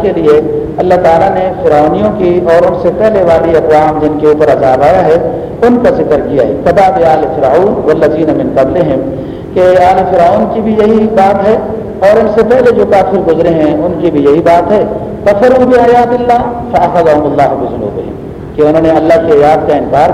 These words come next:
کیا، پھر اللہ نے ان کے ان کفر والے گناہوں کی، شرک والے گناہوں کی وجہ سے ان کو پکڑا۔ بلا شبہ اللہ تعالیٰ قوی اور سخت سزا والے ہیں۔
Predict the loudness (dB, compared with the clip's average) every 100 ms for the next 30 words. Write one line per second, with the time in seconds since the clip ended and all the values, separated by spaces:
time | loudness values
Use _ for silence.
0 | 0 0 0 -2 -8 -10 -6 0 2 2
1 | 0 0 -2 -2 -2 -2 -2 -2 -2 -2
2 | -2 0 2 2 2 2 0 2 0 2
3 | 2 0 -2 -2 -2 -2 0 0 2 0
4 | -2 0 0 -2 -2 0 0 0 -4 -2
5 | -2 -2 -2 0 -2 -2 -8 -10 -10 0
6 | 0 2 0 0 0 0 0 0 0 0
7 | 0 0 0 0 0 -2 0 -2 -4 -2
8 | 0 2 0 -2 -4